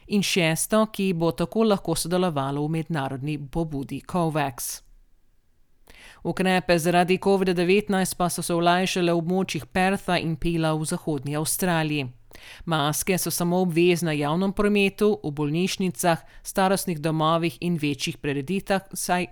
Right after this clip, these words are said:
tisoč ljudi. Ukrepe bodo ostale do petnajstega maja. V Viktoriji pa je pet ljudi v izolaciji, potem ko so ugotovili, da so bili kontakti v izbruhu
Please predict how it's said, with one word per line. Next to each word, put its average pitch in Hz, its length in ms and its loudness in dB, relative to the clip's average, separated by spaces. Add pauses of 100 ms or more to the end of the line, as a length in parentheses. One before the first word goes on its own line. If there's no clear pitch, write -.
(160)
tisoč 135 440 -6
ljudi. 147 480 -2 (1200)
Ukrepe 160 520 0
bodo 185 300 0
ostale 147 360 0
do 170 200 0
petnajstega 139 800 -4
maja. 151 480 -2 (920)
V 170 80 -2
Viktoriji 160 540 2
pa 190 140 0
je 156 160 -2
pet 202 220 2
ljudi 180 300 0
v 175 120 4
izolaciji, 160 680 0
potem 160 460 -2
ko 147 140 -4
so 147 240 0
ugotovili, 156 640 0
da 147 260 -2
so 156 160 -2
bili 151 260 0
kontakti 170 720 -2
v 156 100 0
izbruhu 160 480 -2